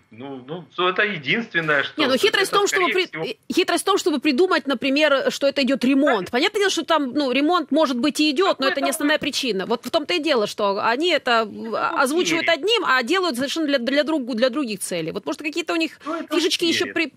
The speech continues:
Speaker 2: при-, в карманчике есть?
Speaker 1: Да не, ну, единственное, что у них есть, это вот вентиль.
Speaker 2: Мгм.
Speaker 1: Вот закрутить вентиль не только по Северному потоку, но через Украину, через, э, Турцию, э,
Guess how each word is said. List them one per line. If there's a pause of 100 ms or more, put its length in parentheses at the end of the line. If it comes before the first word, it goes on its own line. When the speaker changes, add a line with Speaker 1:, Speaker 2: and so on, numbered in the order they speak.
Speaker 2:
при-, (160)
в
карманчике
есть? (1120)
Speaker 1:
Да
не,
ну,
единственное,
что
у
них
есть,
это
вот (720)
вентиль. (600)
Speaker 2:
Мгм.
Speaker 1:
Вот (260)
закрутить
вентиль
не
только
по
Северному
потоку,
но
через
Украину,
через,
э,
Турцию, (380)
э,